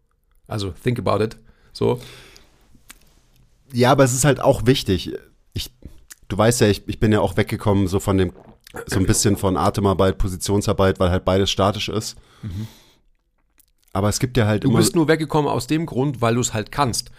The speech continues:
Speaker 2: Genau.
Speaker 1: Du hast es halt durchgespielt. Das heißt, du hast jetzt die Positionen halt integriert und du hast sie für dich in Check gebracht und hast jetzt die Möglichkeit, sie in Dynamik zu bewegen.
Speaker 2: Aber es ist tricky, also auch so in der Arbeit mit Kunden, weil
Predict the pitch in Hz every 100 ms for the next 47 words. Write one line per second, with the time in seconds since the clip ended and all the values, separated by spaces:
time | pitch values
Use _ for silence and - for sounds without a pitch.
0 | - - 113 98 73 127 131 117 120 165
1 | - - - 98 - - 123 123 123 123
2 | 127 117 147 - - - 123 113 135 139
3 | 127 117 110 - 127 113 104 113 143 156
4 | 165 - 120 110 104 135 - - 151 -
5 | _ _ _ _ - - 104 117 104 -
6 | 165 - 104 101 - - - _ 117 113
7 | 117 117 - 127 - 127 - 123 139 131
8 | 123 135 156 117 - 98 - - - 123
9 | 107 107 98 90 _ _ _ _ _ _
10 | _ _ _ _ _ _ _ _ _ _
11 | - 107 110 107 - 131 98 82 92 90
12 | - 98 92 98 104 92 - 117 - 90